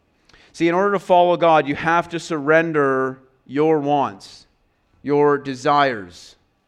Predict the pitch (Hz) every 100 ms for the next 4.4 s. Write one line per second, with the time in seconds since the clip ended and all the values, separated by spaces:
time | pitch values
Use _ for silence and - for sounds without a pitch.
0 | _ - 131 107 143 151 147 123 143 127
1 | 120 113 98 92 - _ _ _ _ -
2 | 127 185 143 135 - - 127 151 165 160
3 | 143 151 147 147 143 135 143 139 135 127
4 | 147 123 92